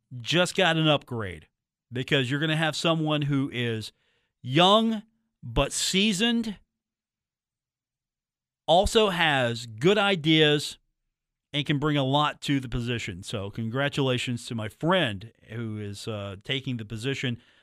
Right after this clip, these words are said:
officially. That she's, we've known for a little while here, but now that, uh, you know, the release comes out, you know, we can talk about it more officially. So, uh, congratulations to Sydney Shelton, friend of the program, friend of mine,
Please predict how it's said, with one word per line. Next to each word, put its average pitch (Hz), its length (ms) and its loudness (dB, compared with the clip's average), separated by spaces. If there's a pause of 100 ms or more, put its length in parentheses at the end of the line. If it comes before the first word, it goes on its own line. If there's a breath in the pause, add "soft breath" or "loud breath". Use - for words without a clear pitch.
(200 soft breath)
officially. 135 640 -2
That 147 260 -4
she's, 190 520 -2 (680)
we've 170 200 4
known 190 300 8
for 165 140 0
a 156 60 4
little 151 260 2
while 131 320 4
here, 120 260 -2
but 117 280 -2
now 151 320 4
that, 135 280 -2
uh, 120 320 0
you 135 160 -4
know, 131 80 -2
the 120 80 -4
release 123 320 -2
comes 123 320 -2
out, 110 300 -2
you 120 140 -6
know, 113 40 -6
we 117 120 -8
can 117 100 -6
talk 113 260 -4
about 107 280 -4
it 104 160 -12 (320)
more 123 320 -2
officially. 107 680 -6
So, 98 340 -12
uh, 95 160 -10
congratulations 120 840 -6
to 107 100 -12
Sydney 127 420 -2
Shelton, 139 580 -2
friend 135 260 -6
of 120 80 -8
the 113 60 -12
program, 127 560 -4 (340 soft breath)
friend 185 260 2
of 156 100 2
mine, 156 480 2